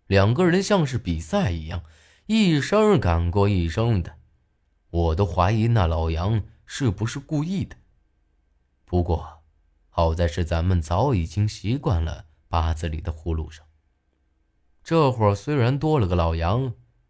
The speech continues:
倒也没啥子不习惯的，加上这段时间的确是太累了，咱也没再多想，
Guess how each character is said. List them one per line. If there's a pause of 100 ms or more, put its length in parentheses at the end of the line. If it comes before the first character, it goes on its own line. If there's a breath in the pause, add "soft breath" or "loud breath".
(120)
倒
也
没
啥
子
不
习
惯
的， (880)
加
上
这
段
时
间
的
确
是
太
累
了， (920)
咱
也
没
再
多
想，